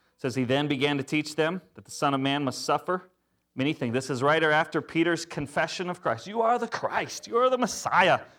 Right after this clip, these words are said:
I believe." And so this is a turning point in the book of Mark. From this point on, he's like, "Amen. I'm glad you believe. Now get ready to get some pain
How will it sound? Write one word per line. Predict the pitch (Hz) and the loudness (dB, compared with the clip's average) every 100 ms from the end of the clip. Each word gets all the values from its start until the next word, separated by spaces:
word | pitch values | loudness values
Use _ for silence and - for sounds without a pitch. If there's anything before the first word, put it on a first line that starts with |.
| _ | _
I | - 175 | 2 6
believe." | 160 160 185 107 - _ _ _ _ _ _ _ _ | 6 6 6 4 -6 _ _ _ _ _ _ _ _
And | 127 | -6
so | 120 147 | 2 4
this | 135 151 | 4 0
is | |
a | 143 | -2
turning | 131 - 185 | -2 -2 -2
point | 175 185 | 0 0
in | 160 | 0
the | |
book | 147 160 | 0 0
of | 165 | 2
Mark. | 170 139 117 - - _ _ | 4 4 2 -4 -20 _ _
From | - 123 | -6 -4
this | 110 156 | 2 2
point | 151 196 190 | 4 4 8
on, | 208 220 160 160 151 - - _ | 8 10 10 6 0 -10 -20 _
he's | 160 135 | 0 6
like, | 156 147 - - _ - | 4 4 -4 -20 _ -2
"Amen. | 147 151 110 98 _ _ _ _ _ | 0 2 0 -2 _ _ _ _ _
I'm | 117 | 2
glad | 151 156 | 2 4
you | 170 | 2
believe. | 156 135 135 127 - | 4 2 2 -4 0
Now | 135 | 2
get | 123 123 | 2 2
ready | 131 123 120 | 4 2 2
to | 104 | 0
get | 113 113 - | -2 -4 -8
some | - 117 | -12 -6
pain | 113 87 90 | -6 -6 -12